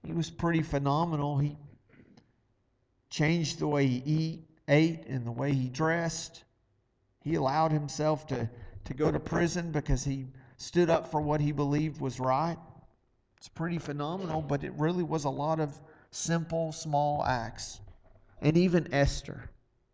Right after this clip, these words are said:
she simply walked into the palace and asked to speak to the king. Now,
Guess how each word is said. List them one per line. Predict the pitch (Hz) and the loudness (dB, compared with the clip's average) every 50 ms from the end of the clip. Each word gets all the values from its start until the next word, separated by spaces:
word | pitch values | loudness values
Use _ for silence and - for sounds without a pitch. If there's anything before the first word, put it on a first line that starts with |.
| _ _ _ _ _ _ _ _ _ _ _ _ _ _ _ _ _ _ _ _ _ _ _ _ _ _ _ _ _ _ _ _ _ _ - | _ _ _ _ _ _ _ _ _ _ _ _ _ _ _ _ _ _ _ _ _ _ _ _ _ _ _ _ _ _ _ _ _ _ -12
she | - - 160 156 | -8 -4 -2 -2
simply | 139 - - - 170 175 180 165 143 156 156 156 151 147 151 147 143 143 143 - - _ _ _ _ - _ _ _ _ _ _ _ | -2 -4 -4 0 0 0 0 0 0 0 0 2 2 2 0 -2 -4 -6 -10 -12 -18 _ _ _ _ -20 _ _ _ _ _ _ _
walked | - 170 127 110 113 123 135 147 147 143 143 - | -12 -8 -6 -2 -2 0 0 0 0 -2 -4 -2
into | 135 135 143 143 139 131 131 - 139 131 131 131 131 127 127 131 | -2 -2 0 -2 -2 -4 -4 -2 0 0 2 2 0 0 -2 -4
the | 127 123 117 | -6 -6 -6
palace | 110 - 113 120 120 117 113 110 107 113 - - - - - - - - - - 143 139 123 - - - - - - - - _ _ _ _ _ _ _ _ _ _ _ _ _ _ _ _ _ _ _ _ _ _ _ _ _ _ _ _ _ _ _ _ _ _ _ _ _ _ _ - | -6 -4 -2 -2 0 0 -2 -4 -4 -6 -8 -8 -10 -12 -14 -16 -18 -18 -16 -14 -14 -14 -14 -14 -14 -16 -18 -20 -20 -20 -20 _ _ _ _ _ _ _ _ _ _ _ _ _ _ _ _ _ _ _ _ _ _ _ _ _ _ _ _ _ _ _ _ _ _ _ _ _ _ _ -8
and | 123 127 120 - - | -6 -6 -6 -6 -6
asked | 123 131 131 127 127 127 - - - - - - - _ _ _ _ _ _ _ - | -4 -2 0 0 -2 -2 -4 -8 -12 -14 -18 -20 -20 _ _ _ _ _ _ _ -14
to | - 139 | -12 -12
speak | - - - 139 123 123 - | -12 -10 -10 -10 -10 -8 -6
to | 131 117 | -4 -4
the | 110 113 | -4 -4
king. | - - 104 98 95 98 - _ _ _ _ _ _ _ _ _ _ _ _ _ _ _ _ _ _ _ _ _ _ _ _ _ _ _ _ _ _ _ _ _ _ _ _ _ _ _ - | -4 -4 -4 -4 -6 -12 -14 _ _ _ _ _ _ _ _ _ _ _ _ _ _ _ _ _ _ _ _ _ _ _ _ _ _ _ _ _ _ _ _ _ _ _ _ _ _ _ -6
Now, | - 156 160 - | -4 -2 -2 -4